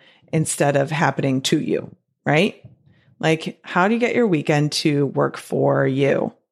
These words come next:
instead of just being this thing, days that pass and just happen to you. What you will find is that having the long-term result that you're looking for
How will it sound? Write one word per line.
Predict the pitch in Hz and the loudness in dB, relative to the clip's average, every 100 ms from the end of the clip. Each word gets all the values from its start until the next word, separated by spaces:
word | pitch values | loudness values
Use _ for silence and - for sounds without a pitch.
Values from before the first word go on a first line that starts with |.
| _ _ _ - | _ _ _ -8
instead | 147 143 147 | -2 0 0
of | 139 | 0
just | 147 - - - - - | 0 0 -6 -10 -8 -2
being | 147 139 | 0 2
this | 139 - | 0 0
thing, | 139 131 131 143 _ _ _ _ _ - - 160 180 | 2 4 2 0 _ _ _ _ _ -20 -8 -8 -2
days | 147 147 147 | 0 0 0
that | - - | 0 0
pass | 127 147 - - - - | 0 0 -2 -6 -12 -2
and | 151 139 | 2 2
just | 143 | 0
happen | - - 147 | -2 0 0
to | - | 0
you. | - - - _ _ - - - - _ _ _ _ - | 0 -2 -6 _ _ -20 -20 -20 -20 _ _ _ _ -4
What | 165 196 220 | 0 2 2
you | 240 | 0
will | 277 294 | 2 0
find | - 262 208 151 147 143 - | 2 2 2 2 0 -2 -4
is | - 156 151 | 0 2 0
that | - 143 143 127 - - | -2 0 0 -2 -8 -18
having | - 190 196 220 196 165 160 180 - _ _ | -8 0 2 2 2 2 2 -2 -8 _ _
the | - 160 | 0 2
long-term | 147 139 147 185 214 226 208 | 2 0 2 2 0 0 2
result | 202 180 226 269 - | 2 2 2 0 0
that | 165 - | -2 0
you're | 147 | 0
looking | 139 143 196 | -2 0 0
for | 208 226 233 254 285 | 0 0 2 2 0